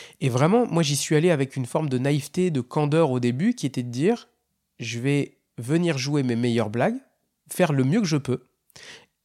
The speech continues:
Et si ça se trouve, je fais gagner le pu-, je, je vais gagner, euh, le, le cœur du public et ils vont voter pour moi.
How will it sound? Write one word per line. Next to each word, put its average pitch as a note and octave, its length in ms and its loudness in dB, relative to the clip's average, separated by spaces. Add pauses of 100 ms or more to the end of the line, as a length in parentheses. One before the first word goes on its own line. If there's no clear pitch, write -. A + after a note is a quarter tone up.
(140)
Et B2 60 -6
si - 140 -6
ça F#3 140 -2
se - 80 -6
trouve, A3 180 -4
je - 100 -8
fais C3+ 120 -4
gagner C3+ 220 0
le C#3 80 -4
pu-, - 180 -12
je, C3+ 240 -8
je B2 280 -2
vais B2 80 2
gagner, E3+ 360 2
euh, D#3+ 140 2
le, A#2+ 260 0
le A2+ 120 0
cœur D3+ 200 -2
du B2+ 100 -6
public D3 380 -2
et D3 40 2
ils B2+ 60 0
vont D#3 120 0
voter D#3 260 -2
pour C3+ 160 -8
moi. A2 240 -12